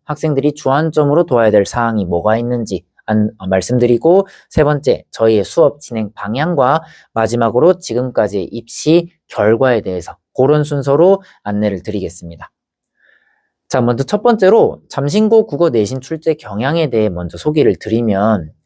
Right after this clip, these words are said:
사실 잠신고는 공립학교다 보니까 담당 선생님별 스타일이 천차만별이라 일반화된 경향을 말씀드리기는 조금 어려운 면이 있어요.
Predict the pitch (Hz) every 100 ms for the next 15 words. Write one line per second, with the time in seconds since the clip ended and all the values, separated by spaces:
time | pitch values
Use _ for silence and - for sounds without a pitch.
0 | _ - _ - - 196 202 202 196 196
1 | 196 - - 123 165 180 185 170 - 123
2 | 175 208 190 180 143 - 117 113 113 98
3 | 98 110 90 78 - 110 123 151 156 170
4 | 180 175 160 165 160 - 170 156 147 -
5 | 175 190 190 190 202 190 170 139 160 _
6 | _ _ 180 202 220 220 175 143 107 110
7 | 123 123 98 90 90 127 113 110 110 98
8 | - - 127 113 139 151 123 90 87 107
9 | 113 107 98 101 107